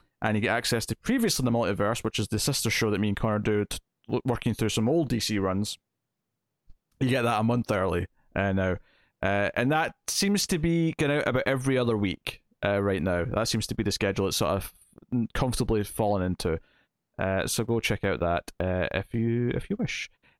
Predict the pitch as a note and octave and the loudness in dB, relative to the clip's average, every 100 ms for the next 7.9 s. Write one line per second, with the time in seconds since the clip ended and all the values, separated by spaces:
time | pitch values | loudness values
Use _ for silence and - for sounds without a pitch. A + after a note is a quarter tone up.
0 | - A#2+ C3+ - B2+ C#3+ C#3+ F3 F#3 D#3 | -2 0 2 0 -2 0 2 2 2 2
1 | D3+ D3 C#3+ C3 A#2 - - G#2+ G2 G2+ | 2 2 2 2 0 0 0 0 0 0
2 | F3 A3 - A#2+ B2 C#3 C#3 - A#2+ - | 0 0 0 2 2 2 0 0 0 0
3 | A2 A2 G#2+ - G#2 - F#3 F#3+ C#3+ B2+ | 2 2 0 0 -2 0 2 2 2 0
4 | C#3+ C3 A#2 A2 A2 D3 C#3+ C#3 A2+ A2+ | 0 2 2 2 2 2 0 0 0 2
5 | A2 B2+ - C3 A#2+ A#2 - F#2 - C#3 | 2 2 2 2 2 2 0 -2 0 0
6 | C3+ B2 A#2 - - A#2+ A2+ A2 G#2+ G#2+ | 2 0 -4 -6 -4 0 2 2 2 0
7 | - G#2 G2+ F#2+ E2+ G2 G2+ G2+ | 0 0 0 0 2 2 0 -2